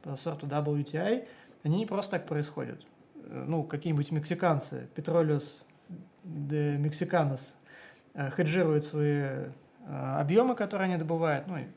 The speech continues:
они реально хеджируют каждый месяц. А, но они хеджируют их и не просто так. Они, и, видимо, кто-то ещё знают,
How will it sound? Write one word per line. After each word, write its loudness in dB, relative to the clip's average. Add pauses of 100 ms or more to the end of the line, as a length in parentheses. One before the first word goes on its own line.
они -8
реально -4
хеджируют -4
каждый -6
месяц. -2 (840)
А, -2
но -4
они -4
хеджируют -4
их -4 (720)
и 0
не 2
просто -6
так. -4 (580)
Они, -2 (600)
и, -6 (180)
видимо, -2
кто-то -4
ещё -2
знают, -2